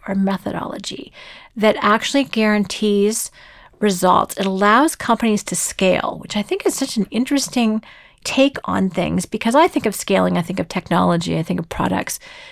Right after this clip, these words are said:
but this is actually the communication that's required to scale. And the gentleman who dreamt it up and practiced on it with companies had a company that it knew it was going to go a hundred, a thousand times.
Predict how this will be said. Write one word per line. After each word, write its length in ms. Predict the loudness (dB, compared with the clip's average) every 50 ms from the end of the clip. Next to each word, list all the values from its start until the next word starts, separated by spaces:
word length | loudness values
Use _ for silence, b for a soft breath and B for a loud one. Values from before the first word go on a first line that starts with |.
| B B
but 140 | -2 4
this 160 | 4 4 6 6
is 140 | 4 6
actually 260 | 4 4 4 2 0 2
the 80 | 2 0
communication 800 | -2 0 0 2 4 4 2 0 2 2 2 4 4 4 4
that's 240 | 4 2 -2 -2 -4
required 420 | -4 -4 -2 -2 0 0 0 0 -2
to 60 | -6
scale. 480 | -8 -6 -6 -4 -4 -4 -4 -4 -6 -8 B B B B B B B B B 0
And 200 | 4 4 6 4
the 60 | 4
gentleman 420 | 4 4 4 4 4 4 4 2 0
who 440 | 0 2 2 4 4 4 2 0 -4 -6
dreamt 300 | -2 -2 -2 -2 0 2
it 60 | 4
up 240 | 6 6 6 4 2
and 220 | 0 0 0 -2 -6 _ -18
practiced 440 | -10 -6 -6 -6 -4 -4 -6 -4 -4
on 120 | -4 -4
it 60 | -2 -2
with 200 | -4 -4 -4 -4
companies 460 | 0 0 0 2 2 0 0 0 -2
had 180 | -2 0 0
a 60 | 0 0
company 340 | -2 -4 -2 0 0 0
that 200 | 2 0 0 -2 _ 2
it 200 | 2 2 2 4
knew 440 | 4 4 6 6 6 4 4 2 B B B B B B B
it 80 | -2
was 120 | 0 0 0
going 240 | 2 2 2 2 2
to 80 | 2
go 160 | 2 0 0
a 60 | 0 -2
hundred, 420 | -2 0 0 2 2 2 0 0
a 80 | -2 -6
thousand 480 | -4 -2 0 0 0 0 0 -2 -6
times. 500 | -4 -4 -2 0 0 0 0 -2 -2 -4